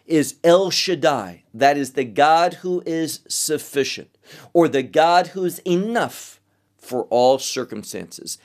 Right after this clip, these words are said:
El Shaddai, he will bless you, and he will make you fruitful,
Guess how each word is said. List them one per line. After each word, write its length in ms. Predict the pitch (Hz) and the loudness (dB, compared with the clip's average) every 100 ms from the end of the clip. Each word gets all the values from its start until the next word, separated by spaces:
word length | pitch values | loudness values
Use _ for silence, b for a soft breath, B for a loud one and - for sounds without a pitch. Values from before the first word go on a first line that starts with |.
| b b | b b
El 280 | 175 190 233 | 4 6 4
Shaddai, 680 | - - 220 262 240 107 85 _ _ _ _ _ _ _ _ _ | 0 -6 -4 -4 -4 -6 -12 _ _ _ _ _ _ _ _ _
he 220 | 160 170 | 0 2
will 300 | 160 160 - | 2 0 -2
bless 560 | 117 135 202 202 - 120 | -14 -10 -6 -4 -4 -6
you, 220 | 95 - _ _ _ _ _ _ _ _ b b b b - | -10 -12 _ _ _ _ _ _ _ _ b b b b 0
and 200 | 160 156 | 0 0
he 280 | - 208 202 | -4 -4 -2
will 380 | 156 160 160 156 | 2 2 2 -4
make 420 | 156 208 220 - | 0 0 0 -8
you 280 | 202 196 - | -8 -8 -12
fruitful, 760 | - - 214 247 - - 87 | -18 -8 -4 -4 -6 -16 -16